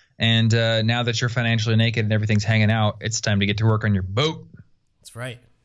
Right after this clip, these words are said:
Speaker 1: Or as Nemo would say, the butt. So what I wanna talk about today is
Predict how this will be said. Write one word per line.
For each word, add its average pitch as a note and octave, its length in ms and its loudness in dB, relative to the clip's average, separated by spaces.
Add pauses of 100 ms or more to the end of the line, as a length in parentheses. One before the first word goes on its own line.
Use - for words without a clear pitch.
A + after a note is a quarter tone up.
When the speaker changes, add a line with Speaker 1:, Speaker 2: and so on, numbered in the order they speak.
(300)
Speaker 1:
Or G#2 100 -2
as G#2 160 0
Nemo A2+ 240 4
would G#2+ 100 2
say, A2 180 -2
the G2+ 100 -4
butt. A#2+ 340 -2 (1000)
So B2 440 -2
what C#3 200 -2
I F3 80 0
wanna F#3+ 160 -2
talk D#3+ 220 -4
about C3 180 -4
today A2+ 420 -4
is G#2+ 640 -2